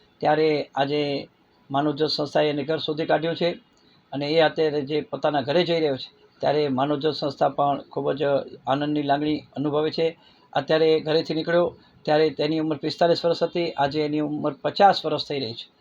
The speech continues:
ને જ્યારે એનું પાંચ પાંચ બાળકો સાથે મિલન થશે તો વિચાર કરજો, પાંચ વર્ષ પછી પિતાની શું લાગણી હોય અને બાળકોની શું લાગણી હોય અને પત્નીની શું લાગણી હોય, ત્યારે એના પરિવારમાં આનંદ છવાયો છે.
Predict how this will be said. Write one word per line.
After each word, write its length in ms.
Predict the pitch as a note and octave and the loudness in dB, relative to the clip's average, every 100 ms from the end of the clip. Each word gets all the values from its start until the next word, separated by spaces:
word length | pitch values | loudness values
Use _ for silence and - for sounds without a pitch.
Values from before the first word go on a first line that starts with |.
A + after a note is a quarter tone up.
| _ - - - - | _ -20 -20 -14 -6
ને 80 | C#3 | -2
જ્યારે 300 | D3+ F#3 G3+ - | 4 6 6 2
એનું 240 | D#3+ E3+ D3+ | -2 -2 -2
પાંચ 280 | - D#3 G3 - | 0 2 2 4
પાંચ 220 | E3+ D3+ | 4 4
બાળકો 320 | C3+ D3+ D3 E3 | 2 2 4 2
સાથે 280 | E3 D3 D3 | 2 2 -2
મિલન 300 | C3+ D#3+ F3 | 2 0 0
થશે 240 | D#3 C3+ - _ - | 0 -4 -4 _ -14
તો 80 | - | -6
વિચાર 300 | D#3 F#3+ A3 | -2 4 4
કરજો, 240 | D#3+ E3 D3+ | 4 2 2
પાંચ 280 | E3 G3 F#3+ | 4 4 4
વર્ષ 200 | E3+ E3 | 0 0
પછી 280 | - C3+ B2 - _ _ - - | -2 -6 -8 -12 _ _ -20 -8
પિતાની 360 | E3+ G#3 G3+ F#3 | 0 2 4 2
શું 120 | A3 G3+ | 2 6
લાગણી 280 | F3 D#3 D3 | 6 6 0
હોય 120 | C#3 | -2
અને 80 | D#3 | 2
બાળકોની 480 | C#3 F#3 G#3+ G#3 F3+ | 4 6 4 2 0
શું 120 | F#3 | 2
લાગણી 260 | E3 D#3 D#3 | 2 2 -2
હોય 60 | |
અને 60 | D#3 | 0
પત્નીની 420 | E3+ F3 A#3+ A3+ G3 | 0 2 2 2 0
શું 120 | F#3 | 2
લાગણી 300 | D3+ C#3 C3 | 2 2 -2
હોય, 120 | G#2+ - _ _ _ _ - | -4 -10 _ _ _ _ -2
ત્યારે 220 | E3 E3 | 4 6
એના 260 | E3+ F3 C#3 | 6 2 0
પરિવારમાં 580 | E3 F3+ G3 G3 F3 C#3 - _ - | 0 4 6 6 2 2 -4 _ 0
આનંદ 300 | F3+ B3 G3+ | 4 4 4
છવાયો 340 | E3+ C#3+ B2+ | 2 2 2
છે. 120 | A2 | 0